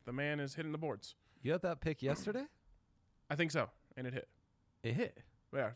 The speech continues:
Speaker 1: ten and three quarters
Speaker 2: But it
Speaker 1: last
Speaker 2: wasn't
Speaker 1: time.
Speaker 2: one of your big three?
Speaker 1: No, that was two days ago. And it
Speaker 2: Oh,
Speaker 1: was.
Speaker 2: okay, that's what. Okay, okay, my bad. Oh man. All right, I'm, um,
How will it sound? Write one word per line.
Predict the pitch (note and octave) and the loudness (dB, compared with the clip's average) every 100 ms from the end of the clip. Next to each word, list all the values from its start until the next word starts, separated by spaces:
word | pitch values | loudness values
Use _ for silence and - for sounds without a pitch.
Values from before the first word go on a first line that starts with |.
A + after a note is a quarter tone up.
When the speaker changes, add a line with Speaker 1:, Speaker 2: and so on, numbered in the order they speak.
| - | 0
Speaker 1:
ten | F3 D#3+ | 4 4
and | D3 | 4
three | C#3+ C3+ | 0 -2
quarters | B2 A#2 | -2 4
Speaker 2:
But | D#3+ | 4
it | E3+ | 6
Speaker 1:
last | |
Speaker 2:
wasn't | E3 E3 D#3+ | 6 6 4
Speaker 1:
time. | |
Speaker 2:
one | E3 | 6
of | D#3 | 6
your | D3 | 6
big | C#3+ C3+ | 4 0
three? | - B2 A#3+ D#4 _ _ _ _ | 0 0 0 -4 _ _ _ _
Speaker 1:
No, | E3+ F3 F3+ | 4 8 8
that | |
was | E3+ | 8
two | - D3 | 2 -2
days | A2 A#2+ | -2 -4
ago. | - - - | -12 -12 2
And | C3+ | 4
it | |
Speaker 2:
Oh, | A2+ A2+ | 6 6
Speaker 1:
was. | C3 | 6
Speaker 2:
okay, | B2+ F#2+ | 4 2
that's | A2 - | 2 0
what. | G#2 A2 | 0 2
Okay, | A#2+ E2 - | 2 0 -6
okay, | G2+ - C#2 | -6 -6 -12
my | E2+ | -12
bad. | - - - - - - - - - - _ _ C#3 | -12 -18 -20 -20 -20 -20 -20 -20 -20 -20 _ _ 6
Oh | D#3 C#3 B2 | 8 6 6
man. | A#2 G2+ F#2+ - - | 2 2 -6 -8 4
All | F3+ | 8
right, | F3+ E3 - - - | 8 4 -2 -18 -2
I'm, | C3+ C#3+ D3+ | 2 4 4
um, | D3+ D3+ D3+ D3+ | 4 4 2 0